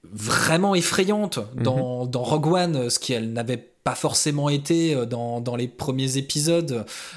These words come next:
Speaker 1: Euh, voilà,
Speaker 2: Mais
Speaker 1: Rogue One était un, un
Speaker 2: Gareth Edwards est un vrai réalisateur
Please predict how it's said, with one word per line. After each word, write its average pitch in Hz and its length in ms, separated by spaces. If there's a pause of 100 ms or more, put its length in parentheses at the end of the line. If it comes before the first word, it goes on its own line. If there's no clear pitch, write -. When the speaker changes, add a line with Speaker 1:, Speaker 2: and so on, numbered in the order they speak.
(100)
Speaker 1:
Euh, 101 1300
voilà, 156 220
Speaker 2:
Mais 143 80
Speaker 1:
Rogue 120 220
One 180 140
était 131 180
un, 110 280
un 113 100 (680)
Speaker 2:
Gareth 139 400
Edwards 127 380
est 127 220
un 120 100
vrai 123 300
réalisateur 123 640